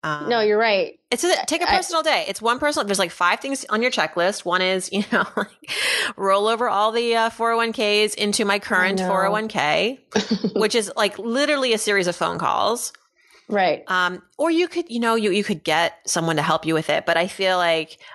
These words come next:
Speaker 1: I can make this checklist for you. Let me do this for you. I'm gonna put
Speaker 2: The
Speaker 1: a, I'm gonna
Speaker 2: forms.
Speaker 1: put together a checklist. The forms, but a lot of times you just have to put the people in touch. You
Speaker 2: Right.
Speaker 1: get, you contact the four oh one K provider from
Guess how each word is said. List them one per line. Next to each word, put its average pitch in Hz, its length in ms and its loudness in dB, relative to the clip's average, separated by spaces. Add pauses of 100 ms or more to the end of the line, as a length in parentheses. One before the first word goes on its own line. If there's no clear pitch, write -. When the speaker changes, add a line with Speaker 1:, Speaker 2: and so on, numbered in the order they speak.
Speaker 1:
I 202 100 0
can 220 160 0
make 202 160 2
this 190 180 0
checklist 156 360 0
for 147 160 0
you. 147 380 2 (580)
Let 214 180 0
me 247 80 0
do 208 160 2
this 160 160 -2
for - 100 -4
you. - 320 -2 (120)
I'm 196 100 2
gonna 208 140 0
put 214 160 0
Speaker 2:
The 185 80 -2
Speaker 1:
a, - 20 -8
I'm - 60 -8
gonna 277 240 2
Speaker 2:
forms. 139 160 -2
Speaker 1:
put 214 80 -4
together 190 300 2
a 180 40 0
checklist. 165 600 0
The 294 120 -2
forms, 381 400 2
but - 160 0
a 247 60 2
lot 269 180 2
of 392 80 -4
times 233 480 0 (1040)
you 220 140 2
just 247 140 0
have 247 160 0
to 254 80 -2
put 226 340 0 (360)
the 208 100 0
people 214 380 0
in 196 180 -4
touch. - 800 -2
You 208 100 0
Speaker 2:
Right. 185 220 2
Speaker 1:
get, 185 60 -4
you 202 80 -4
contact 202 480 0
the 196 80 -6
four 190 200 0
oh 185 60 2
one 180 160 0
K 180 160 -2
provider 170 480 0
from 165 340 -2